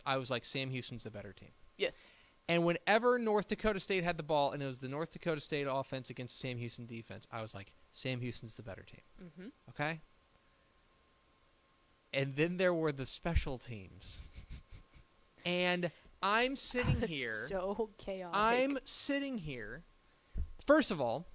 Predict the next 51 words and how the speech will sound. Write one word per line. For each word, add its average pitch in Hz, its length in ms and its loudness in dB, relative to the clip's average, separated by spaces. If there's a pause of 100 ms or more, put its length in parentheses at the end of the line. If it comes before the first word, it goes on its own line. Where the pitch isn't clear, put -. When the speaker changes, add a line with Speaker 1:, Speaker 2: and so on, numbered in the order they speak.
(160)
Speaker 1:
Sam 247 280 6
Hu-, 254 80 0
or 214 160 6
North 226 240 2
Dakota 233 260 0
State 175 400 0
is, 165 240 -4
they're 180 180 0
down, 196 720 2
uh, 160 320 4
ten 214 240 4
nothing. 151 480 0
Speaker 2:
Mm-hmm. 190 200 -10 (280)
Speaker 1:
Uh, 156 140 4
or, 175 180 8
uh, 165 180 8 (320)
S-, - 240 -8
Sam 233 180 2
Houston's 196 200 0
up 185 140 2
ten 180 200 4
nothing. 123 340 0 (360)
They 147 60 0
have 143 80 4
to - 80 -2
punt 170 220 2
it 175 60 4
away. 127 340 4 (120)
Speaker 2:
Mm-hmm. 180 260 -14 (420)
Speaker 1:
Blocked 180 340 8
punt 147 380 0 (720)
out 160 100 8
of 170 60 6
the 156 40 2
back 160 180 6
of - 20 -20
the 156 100 -2
end 139 140 0
zone, 131 80 0
or 123 40 2
out 117 120 2
of 104 100 -6
the, - 180 -20
kind 101 140 -8
of 92 60 -8
the - 40 -8
side 87 200 -6
of 104 40 -12
the 98 60 -14
end 95 120 -14
zone. - 160 -14